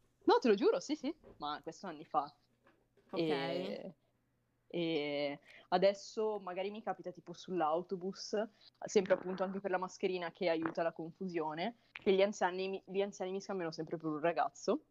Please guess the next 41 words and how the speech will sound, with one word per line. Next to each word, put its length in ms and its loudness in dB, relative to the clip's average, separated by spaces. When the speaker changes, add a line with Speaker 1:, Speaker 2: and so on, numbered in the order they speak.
Speaker 1:
E 160 2
quindi 220 4
m-, 240 -2
magari 320 6
se 160 2
lascio 240 2
il 60 -6
posto 240 -2
mi 80 -4
dicono: 240 -2
"Ah, 100 -2
sei 140 -8
proprio 180 -4
un 60 -4
bravo 200 0
ragazzo." 540 0
Io: 120 4
<laughs> 340 -14
"Ok, 360 -2
signora, 340 2
grazie." 580 6
Speaker 2:
<laughs> 1400 -2
Ecco, 260 0
tipo, 260 2
Speaker 1:
E 120 6
quindi 480 2
Speaker 2:
eh, 640 2
cioè, 260 -2
a 100 0
me 380 2
una 200 -2
cosa 200 -2
del 140 2
genere 340 2
non, 440 -6
non 280 -4
era 200 -4
quasi 260 -2
più 140 -6
successa 500 -4
perché, 600 -4